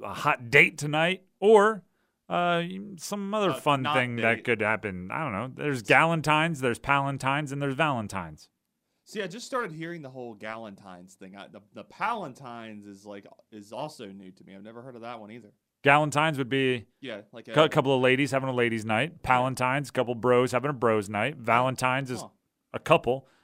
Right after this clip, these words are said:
Speaker 1: having a, having a couple's night. Everybody can celebrate. I mean, let's be real.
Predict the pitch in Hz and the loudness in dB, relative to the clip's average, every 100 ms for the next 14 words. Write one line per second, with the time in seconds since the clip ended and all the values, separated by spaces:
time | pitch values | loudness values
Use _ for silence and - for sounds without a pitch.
0 | _ 117 117 143 123 127 143 180 196 139 | _ -2 -2 -4 -4 -4 -2 0 0 -2
1 | 98 87 - 220 240 196 165 143 120 175 | -6 -8 2 4 6 4 4 2 0 0
2 | 156 117 127 - _ - - 214 269 165 | 2 4 2 2 _ -10 0 6 8 6
3 | 190 175 160 175 92 - | 4 4 8 8 8 0